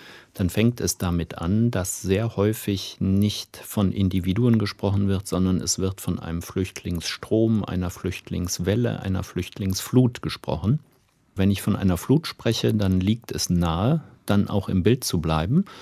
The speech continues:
Da muss ich mich vor dieser Gefahr schützen. Und wie tue ich das? Beispielsweise, indem ich Dämme baue.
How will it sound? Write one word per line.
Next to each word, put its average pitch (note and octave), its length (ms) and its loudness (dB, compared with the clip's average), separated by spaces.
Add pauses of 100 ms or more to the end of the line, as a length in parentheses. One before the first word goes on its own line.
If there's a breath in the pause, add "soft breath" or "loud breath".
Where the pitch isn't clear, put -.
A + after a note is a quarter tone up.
(640 loud breath)
Da G2 100 0
muss G2+ 180 2
ich F#2+ 100 -4
mich G2 160 0
vor F#2+ 180 -2
dieser F2 280 0
Gefahr E2 380 -2
schützen. - 440 2
Und G2 160 -2
wie F2 100 0
tue A2 200 0
ich A#2 120 -2
das? G#2 260 -2
Beispielsweise, F2 760 -2
indem F2 320 0
ich - 140 -6
Dämme E2 420 4 (100)
baue. D#2 440 -2